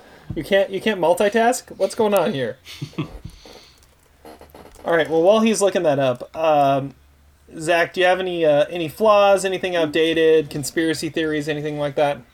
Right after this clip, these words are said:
Speaker 2: Yes, unfortunately, a lot of flaws came up in this movie. <sighs> Should I just, I'm just gonna say it out loud. This movie, to me, goes down a little bit upon a rewatch. I think I move it to three stars, a high three stars. <sighs> I,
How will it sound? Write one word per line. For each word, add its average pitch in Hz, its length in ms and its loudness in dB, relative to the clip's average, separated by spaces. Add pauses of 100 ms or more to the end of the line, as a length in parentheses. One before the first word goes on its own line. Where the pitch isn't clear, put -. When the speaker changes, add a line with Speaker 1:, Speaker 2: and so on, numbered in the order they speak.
(200)
Speaker 2:
Yes, 139 420 -2
unfortunately, 143 640 -4
a 120 80 -2
lot 123 160 2
of 120 100 -8
flaws 113 360 -2
came 117 240 -6
up 110 160 -4
in 107 80 -8
this 107 180 -10
movie. 98 480 -6 (540)
<sighs> - 960 -18
Should - 180 -2
I 165 40 -2
just, 143 320 -10
I'm 147 140 0
just 123 120 -10
gonna 87 100 -16
say 90 160 -8
it 90 40 -4
out 82 140 -4
loud. 82 380 -8
This 160 180 -6
movie, 185 220 0
to 156 120 -8
me, 120 380 -4 (480)
goes 127 200 -2
down 117 260 -2
a 107 80 -6
little 101 200 -4
bit 92 260 -8 (220)
upon 110 320 -4
a 98 40 -6
rewatch. 90 720 -4
I 101 120 -4
think 143 220 -8
I 131 60 -2
move 123 200 -6
it 120 100 -8
to 117 60 -10
three 107 280 -8
stars, 85 460 -8
a - 80 -6
high 107 200 -2
three 98 240 -10
stars. 82 520 -10 (560)
<sighs> - 520 -20
I, - 460 -2